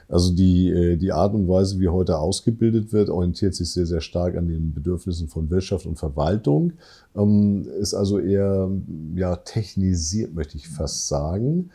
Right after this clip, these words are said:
und offensichtlich auch, äh, auf einem Weg, sich weiterhin zu technisieren im Sinne von, von Wirtschaftsinteressen. Ähm,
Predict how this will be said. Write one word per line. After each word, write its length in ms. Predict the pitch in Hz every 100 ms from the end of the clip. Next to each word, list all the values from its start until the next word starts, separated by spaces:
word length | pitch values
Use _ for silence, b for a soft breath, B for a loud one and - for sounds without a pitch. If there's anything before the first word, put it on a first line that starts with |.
| B B -
und 460 | 104 101 95 - 95
offensichtlich 760 | 95 131 117 120 - 113 -
auch, 520 | 85 98 104 104 - - - -
äh, 160 | 90 92
auf 240 | 85 -
einem 300 | 95 87 73
Weg, 240 | 92 117
sich 280 | - 101 -
weiterhin 600 | 85 95 95 95 95 101
zu 180 | 98 95 -
technisieren 1300 | - 92 - 95 90 80 78 85 98 113 82 71 65
im 140 | 78
Sinne 280 | 76 87 85
von, 340 | - 85 82 - b b b b b
von 260 | - 90 78
Wirtschaftsinteressen. 1160 | 90 - 82 - 65 69 - 73 64 - 60 - B B B -
Ähm, 320 | 95 98